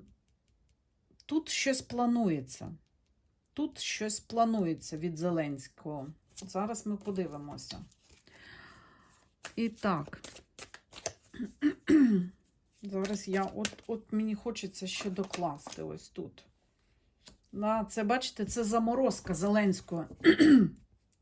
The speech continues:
Вірніше, ем, ну, як би вам сказати,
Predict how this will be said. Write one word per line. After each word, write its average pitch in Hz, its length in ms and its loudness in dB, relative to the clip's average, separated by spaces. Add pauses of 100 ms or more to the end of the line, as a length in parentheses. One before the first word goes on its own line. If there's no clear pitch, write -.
(960)
Вірніше, 226 840 4 (440)
ем, 180 840 0 (1080)
ну, 202 160 -2
як 220 200 -4
би 185 80 0
вам 175 200 -2
сказати, 165 600 -6